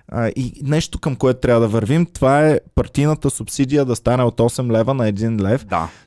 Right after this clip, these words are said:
Speaker 1: Там разбуни много здраво духовете, човек.
Speaker 2: Що бе,
Speaker 1: Това
Speaker 2: човек, нали всички, освен Слави, който това му беше в, ам, ам, ам, референдума,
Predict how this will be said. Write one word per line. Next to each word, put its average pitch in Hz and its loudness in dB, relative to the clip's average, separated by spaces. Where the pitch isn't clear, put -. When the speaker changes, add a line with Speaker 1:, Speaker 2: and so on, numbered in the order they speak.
Speaker 1:
Там 151 2
разбуни 127 0
много 135 4
здраво 120 2
духовете, 107 0
човек. - -12
Speaker 2:
Що - -6
бе, 120 -2
Speaker 1:
Това 110 0
Speaker 2:
човек, 143 -2
нали 120 -4
всички, 123 -8
освен 110 -6
Слави, 87 -6
който 90 -8
това 82 -8
му 80 -4
беше 85 -4
в, 80 -8
ам, 73 -4
ам, - -14
ам, 52 -16
референдума, 92 -4